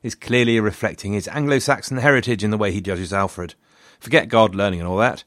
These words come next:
Look at the treasure! And of course his biographer Asser should have a word. From the cradle onwards,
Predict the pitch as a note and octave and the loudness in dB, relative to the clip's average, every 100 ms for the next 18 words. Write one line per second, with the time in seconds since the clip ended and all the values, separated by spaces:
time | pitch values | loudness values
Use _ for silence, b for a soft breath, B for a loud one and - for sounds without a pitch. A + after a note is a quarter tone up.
0 | _ - A#3 B3 A#3 A#3 G#3+ F3+ A#2+ - | _ 0 4 4 6 6 6 4 2 -4
1 | _ _ _ _ _ _ _ _ _ _ | _ _ _ _ _ _ _ _ _ _
2 | _ _ _ _ _ _ - G#3+ C#3 B2 | _ _ _ _ _ _ -2 0 2 2
3 | A2 A2 F2+ G2+ G#2+ G2+ F#2+ D#3 - G#3 | 0 -2 -2 0 2 -2 -4 -4 2 0
4 | - F2 - - F2 F2 F#2+ G#2+ A#2+ G2 | 0 -6 -6 -8 -6 -6 -4 -2 0 0
5 | F#2 - _ _ _ _ _ _ _ _ | -2 -10 _ _ _ _ _ _ _ _
6 | _ _ _ _ _ _ - C#3+ C3 - | _ _ _ _ _ _ 0 2 2 4
7 | - A3 F#3+ D#3+ D3+ C#3 C#3 - | 8 10 10 6 4 2 0 -6